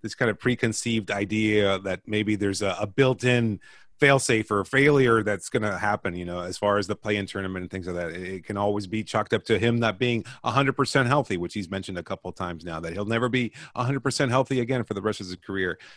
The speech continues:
I, I'm not a person who normally slights LeBron, but just seeing him over the last week or so has been, it's left a sour taste for me because I just can't believe that he's just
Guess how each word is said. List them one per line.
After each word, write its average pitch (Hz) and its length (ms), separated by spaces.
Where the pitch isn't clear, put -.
I, 131 160
I'm 170 140
not 170 260
a 139 120
person 147 440
who 120 140
normally 123 500
slights 120 380
LeBron, 110 480
but 113 100
just - 200
seeing 127 220
him 120 160
over 104 160
the 98 80
last 107 320
week 104 240
or 104 80
so 98 460
has 113 140
been, 113 460
it's 131 120
left 170 200
a 131 40
sour 127 380
taste 107 320
for 104 120
me 95 180
because 92 500
I 113 80
just 107 240
can't 127 260
believe 113 260
that 101 100
he's 101 140
just - 260